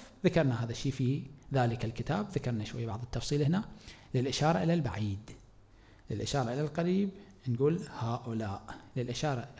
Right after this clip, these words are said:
ها وهم قلنا، هاي ها مو ضمن الكلمة. للإشارة إلى البعيد تقول أولئك. قلنا هم للبعيد، إما البعيد مكانان، البعيد زمنان،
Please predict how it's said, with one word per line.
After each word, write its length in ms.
ها 120
وهم 280
قلنا، 460
هاي 140
ها 320
مو 120
ضمن 160
الكلمة. 400
للإشارة 440
إلى 120
البعيد 400
تقول 140
أولئك. 580
قلنا 240
هم 60
للبعيد، 480
إما 200
البعيد 420
مكانان، 680
البعيد 420
زمنان، 580